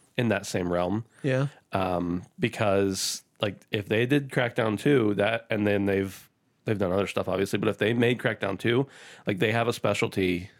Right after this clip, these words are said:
Speaker 1: for sure in that type of environmental
Speaker 2: Right.
Speaker 1: stuff. <laughs> Like,
Speaker 2: Yeah.
Speaker 1: um, so I don't, I've been wondering that though. What's Rockstar gonna do next? I, I would doubt they're yet working on,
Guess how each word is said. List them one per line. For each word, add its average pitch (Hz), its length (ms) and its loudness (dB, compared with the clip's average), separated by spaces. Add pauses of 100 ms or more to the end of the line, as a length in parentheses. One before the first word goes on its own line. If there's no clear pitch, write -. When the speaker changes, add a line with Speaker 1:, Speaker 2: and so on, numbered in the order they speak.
(140)
Speaker 1:
for - 160 -4
sure 104 480 0 (640)
in 113 320 2
that 101 260 0
type 107 240 -2
of 95 140 -4
environmental 92 760 -2 (840)
Speaker 2:
Right. 127 440 2 (640)
Speaker 1:
stuff. - 440 -4 (120)
<laughs> 120 120 -2
Like, 117 280 2
Speaker 2:
Yeah. 139 300 -2 (140)
Speaker 1:
um, 98 380 0 (220)
so 113 400 0 (120)
I 117 100 0
don't, 254 240 -2 (240)
I've 180 180 0
been 202 160 4
wondering 170 320 2
that 117 160 0
though. 104 120 2
What's 113 240 0
Rockstar 113 400 0
gonna 98 140 -2
do 95 140 0
next? 95 560 -2 (880)
I, 98 140 -2 (580)
I 104 100 0
would 98 200 -2
doubt 104 300 2
they're 123 140 2
yet 120 260 2
working 120 400 -2
on, 107 420 0